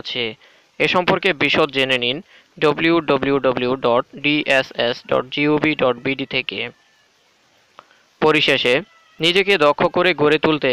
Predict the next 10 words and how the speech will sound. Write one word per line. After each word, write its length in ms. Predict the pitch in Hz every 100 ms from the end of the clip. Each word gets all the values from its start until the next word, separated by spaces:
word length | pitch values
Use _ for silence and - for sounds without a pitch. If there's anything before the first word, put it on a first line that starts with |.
| 123
এবং 240 | 123 127 131 - 147 147
আত্মকর্মসংস্থান 960 | - 180 160 147 151 160 151 - 156
সৃষ্টির 400 | - 135 - 135
লক্ষ্যে 400 | 135 127 - 127 120 170 _ -
এসব 240 | 139 143 143
প্রশিক্ষণ 400 | 147 170 160 175
কেন্দ্র 280 | 156 143 143 147
থেকে 220 | 151 131
আপনি 240 | 123 - 131
আপনার 260 | 127 135